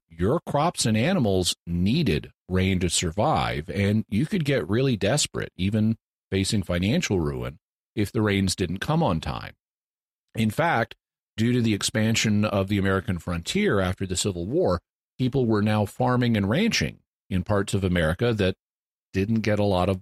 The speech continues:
rain to begin with, including Southern California. So rainmakers would get a much more favorable reception in farm country, especially during times of drought.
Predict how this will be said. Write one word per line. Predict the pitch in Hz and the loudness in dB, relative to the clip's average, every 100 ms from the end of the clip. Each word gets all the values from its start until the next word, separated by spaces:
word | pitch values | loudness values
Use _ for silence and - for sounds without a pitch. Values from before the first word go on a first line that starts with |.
| - | -4
rain | 85 90 | -2 0
to | 95 | 0
begin | 104 127 196 | -2 -2 0
with, | 98 53 - | 0 -2 -6
including | _ - 92 90 | _ -4 -2 -2
Southern | 90 87 85 | -2 -2 -2
California. | 82 78 76 - 160 98 60 - _ _ _ _ _ | -2 -2 -2 -2 0 0 -4 -10 _ _ _ _ _
So | - 110 | -2 0
rainmakers | 110 147 226 120 87 71 64 - - 104 | 2 2 2 0 -2 -4 -10 -12 -10 -2
would | 104 104 | 0 0
get | 110 113 113 | 0 0 0
a | - | 0
much | 107 110 - | 0 0 -2
more | 110 104 | 0 0
favorable | - - 185 226 113 82 80 | -2 -2 -2 0 0 0 -2
reception | 76 - 80 - - 73 78 | -2 -2 -2 -4 -8 -8 -6
in | - 98 | -2 -2
farm | 107 - 143 170 156 | -2 -2 0 0 0
country, | - 62 - - _ _ _ - | -2 -4 -10 -14 _ _ _ -6
especially | - - 151 180 123 80 67 80 | -4 -2 0 0 0 0 -2 -2
during | 95 87 87 | 0 0 0
times | 80 73 - | -2 -2 -4
of | 82 | -6
drought. | 135 131 80 - | -2 -2 -2 -6